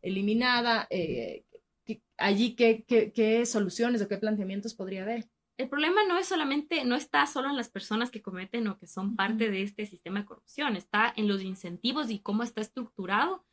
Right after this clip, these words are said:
Speaker 2: en general el sistema que permite la corrupción.
Speaker 1: Ujú.
Speaker 2: Entonces,
Speaker 1: Mm.
Speaker 2: sí, ah, por más que cambiemos de personas, pues si la estructura, si los incentivos para que se sigan cometiendo este tipo de actos continúan presentes,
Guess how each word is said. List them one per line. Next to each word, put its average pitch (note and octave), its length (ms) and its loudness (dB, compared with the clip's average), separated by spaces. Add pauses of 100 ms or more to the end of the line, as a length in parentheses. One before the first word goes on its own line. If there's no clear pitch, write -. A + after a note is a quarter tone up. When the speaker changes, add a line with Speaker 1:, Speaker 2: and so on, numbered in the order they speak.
(160)
Speaker 2:
en G3+ 100 -4
general G3 280 0
el B3 80 4
sistema A#3+ 400 -2
que A#3+ 120 -4
permite G3 480 -2
la F3 100 -10
corrupción. - 460 -20
Speaker 1:
Ujú. G#3+ 400 -4
Speaker 2:
Entonces, B3 480 0
Speaker 1:
Mm. G#3+ 120 -2
Speaker 2:
sí, A#3+ 560 0
ah, F#3+ 160 -10
por F#3 140 -6
más F#3+ 180 0
que B3 120 -4
cambiemos G3+ 420 0
de G#3 80 -2
personas, G#3 540 0
pues F#3 220 -8
si F3+ 100 -12
la F3+ 80 -6
estructura, G3 560 -2
si F#3+ 120 -8
los F#3 200 -6
incentivos G#3+ 640 -2
para F#3+ 220 -2
que - 120 -20
se F#3 140 -14
sigan A#3 280 0
cometiendo G#3 460 -2
este G#3 160 -6
tipo G#3 260 -6
de G3+ 60 0
actos - 380 -8
continúan F#3+ 600 -4
presentes, D#4 540 -2